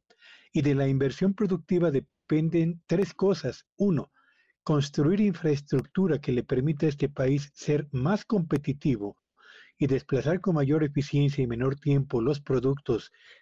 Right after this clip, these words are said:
de los centros de producción a los centros de consumo o a las fronteras de la exportación. Dos, porque de la inversión productiva depende también la generación de empleos,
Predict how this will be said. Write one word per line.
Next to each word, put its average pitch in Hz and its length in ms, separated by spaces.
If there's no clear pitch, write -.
de 131 140
los 120 160
centros 165 380
de 127 100
producción 139 640
a 131 120
los 120 160
centros 143 320
de 143 100
consumo 143 600
o 160 240
a 127 140
las 117 140
fronteras 135 500
de 113 120
la 110 100
exportación. 151 880
Dos, 156 420
porque 147 280
de 151 100
la 151 100
inversión 147 420
productiva 175 560
depende 160 500
también 139 460
la 156 100
generación 139 640
de 131 100
empleos, 156 640